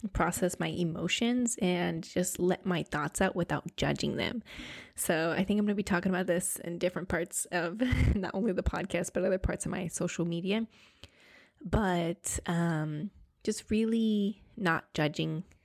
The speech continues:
my thoughts is so hard for me, and it's something I'm consciously working on and allowing myself to express myself and what I'm really thinking, being brutally honest with myself, and just letting it out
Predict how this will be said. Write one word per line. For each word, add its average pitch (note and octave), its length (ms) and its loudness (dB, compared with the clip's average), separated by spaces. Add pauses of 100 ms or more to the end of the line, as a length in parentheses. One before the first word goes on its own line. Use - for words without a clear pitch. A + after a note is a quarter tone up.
(100)
my D#3+ 140 0
thoughts D3+ 460 -4
is F3 120 -4
so F#3 720 2 (220)
hard F3 520 0
for - 120 0
me, G#3+ 320 4
and F3+ 100 2
it's F3+ 140 -2
something F3 280 0
I'm - 120 -6
consciously - 640 -2
working E3 400 0
on G3+ 280 0 (600)
and D#3+ 720 2 (200)
allowing E3+ 420 0
myself E3 380 -2
to G3 100 0
express - 540 0
myself E3+ 460 -2
and F3 140 -4
what F3 100 -2
I'm D#3+ 240 -6
really A3 500 2
thinking, - 540 -2
being D#3 260 0
brutally B3 640 2
honest F#3+ 380 -2
with - 180 -4
myself, F3 520 0 (920)
and G3+ 840 0 (140)
just - 200 -8
letting A#3 240 0
it C#4+ 80 0
out D#4+ 220 -2